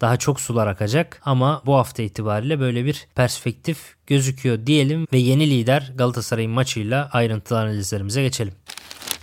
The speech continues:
Galatasaray İstanbulspor'u yendi ve otuz puanla lider oldu dedik. Şimdi ilk on dakika oyuna girmekte yine bir zorlanan bir Galatasaray gördük. Bu biraz Beşiktaş derbisini de hatırlattı bana. Galatasaray'ın çoğu maçında bu yaşanıyor.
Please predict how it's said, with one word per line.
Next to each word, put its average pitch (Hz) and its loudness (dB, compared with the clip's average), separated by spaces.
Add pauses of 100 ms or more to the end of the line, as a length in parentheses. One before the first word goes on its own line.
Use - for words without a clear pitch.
(140)
Galatasaray 143 2
İstanbulspor'u 143 0
yendi 143 4
ve 165 2
otuz 143 -2
puanla 135 0
lider 147 2
oldu 110 0
dedik. 113 -6 (240)
Şimdi 139 -4
ilk 175 2 (160)
on 190 6
dakika - 0
oyuna 147 6
girmekte 143 0
yine 156 2
bir 151 0
zorlanan 135 4
bir 135 2
Galatasaray 131 2
gördük. 117 0 (160)
Bu 120 0
biraz 120 2
Beşiktaş - -2
derbisini 113 0
de 117 2
hatırlattı 104 -4
bana. 123 0
Galatasaray'ın 135 0
çoğu 139 0
maçında 139 0
bu 135 2
yaşanıyor. 131 2